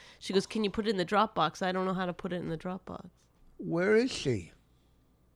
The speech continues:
Speaker 1: She, she, her whole family is in, um, Costa
Speaker 2: Send
Speaker 1: Rica.
Speaker 2: it to Rob. Rob could put it in the Dropbox. Say
Speaker 1: But then she still can't do it. I mean, she's on
Speaker 2: she
Speaker 1: vacation.
Speaker 2: could upload it.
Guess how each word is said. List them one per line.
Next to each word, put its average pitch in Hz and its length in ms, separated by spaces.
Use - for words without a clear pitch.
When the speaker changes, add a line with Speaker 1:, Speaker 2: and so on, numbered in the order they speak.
Speaker 1:
She, - 480
she, - 280
her 196 440
whole 196 240
family 185 600
is 151 200
in, 151 260
um, 143 260
Costa - 340
Speaker 2:
Send 175 220
Speaker 1:
Rica. 190 100
Speaker 2:
it - 60
to 175 80
Rob. 156 420
Rob 131 260
could 139 140
put 113 160
it 107 40
in 101 80
the 98 100
Dropbox. 87 840
Say - 140
Speaker 1:
But - 40
then 247 160
she 269 180
still 262 200
can't 220 280
do 262 200
it. 190 60
I 175 120
mean, 196 220
she's 196 420
on 190 160
Speaker 2:
she 180 80
Speaker 1:
vacation. 180 260
Speaker 2:
could 185 140
upload 135 380
it. 120 180